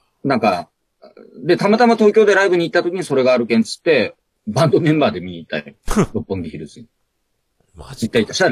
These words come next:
Speaker 1: ラピュタの飛行船があって、
Speaker 2: ああ。
Speaker 1: そう、俺、俺、俺それをなんか二十分ぐらい眺めよったでしょ。<laughs> で、ラピュタとかああいうのは好きやね。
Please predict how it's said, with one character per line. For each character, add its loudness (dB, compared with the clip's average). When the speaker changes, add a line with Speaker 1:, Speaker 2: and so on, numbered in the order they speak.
Speaker 1:
ラ 0
ピ -18
ュ 2
タ -2
の 2
飛 -4
行 2
船 0
が 2
あ 4
っ -6
て、 0
Speaker 2:
あ -10
あ。 0
Speaker 1:
そ -
う、 4
俺、 4
俺、 2
俺 2
そ -2
れ 4
を 4
な -2
ん -4
か 0
二 2
十 -2
分 -4
ぐ 2
ら -4
い -10
眺 -14
め -14
よ -16
っ -20
た -16
で -20
し -20
ょ。 -20
<laughs> -12
で、 2
ラ 2
ピ -10
ュ -12
タ 2
と -4
か 4
あ 2
あ 2
い 0
う -2
の 0
は 0
好 -6
き -4
や 0
ね。 -12